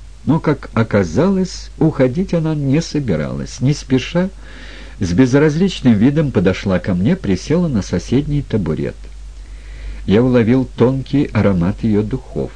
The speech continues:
Устроившись поудобнее, она извлекла из сумочки пачку Салем,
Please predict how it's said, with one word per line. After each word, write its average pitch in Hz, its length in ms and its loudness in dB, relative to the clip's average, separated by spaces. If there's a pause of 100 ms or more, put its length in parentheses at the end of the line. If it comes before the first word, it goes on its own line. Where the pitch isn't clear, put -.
(280)
Устроившись 113 880 0
поудобнее, 170 800 2
она 147 300 2
извлекла 104 480 2
из 110 160 0
сумочки 95 480 -2
пачку - 560 -6
Салем, 185 420 0